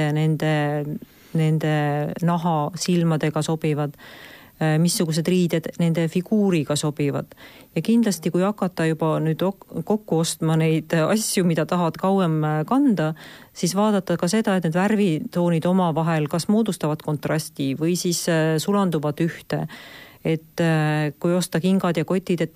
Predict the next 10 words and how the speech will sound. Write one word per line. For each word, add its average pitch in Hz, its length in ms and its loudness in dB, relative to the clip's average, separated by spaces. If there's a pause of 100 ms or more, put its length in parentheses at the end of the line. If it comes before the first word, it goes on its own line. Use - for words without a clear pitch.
(120)
et 165 140 -6
tegelikult 202 480 -2
see 175 220 0
ei - 20 2
ole 202 240 2
nagu 160 220 0 (340)
ühe 202 240 2
kaupa 170 320 0
asjade 170 320 0
ostmine, 170 540 0